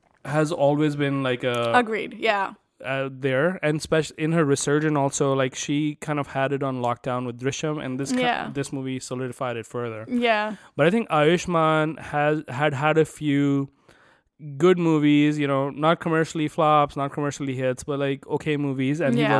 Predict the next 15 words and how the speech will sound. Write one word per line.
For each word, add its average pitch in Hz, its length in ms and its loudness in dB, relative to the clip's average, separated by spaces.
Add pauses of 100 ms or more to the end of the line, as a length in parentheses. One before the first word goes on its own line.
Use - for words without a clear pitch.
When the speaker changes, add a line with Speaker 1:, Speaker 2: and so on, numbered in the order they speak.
Speaker 1:
was 101 220 -10
known 147 400 0
throughout 131 380 -4
the 127 100 -10
industry. 120 460 -8 (600)
But 151 180 2
then 165 500 4
in 165 160 0
twenty 175 320 0
eighteen, 135 600 -2 (1200)
Badai 151 360 4
Ho 196 120 4
got 170 220 4
released 151 320 0
in, 147 260 -6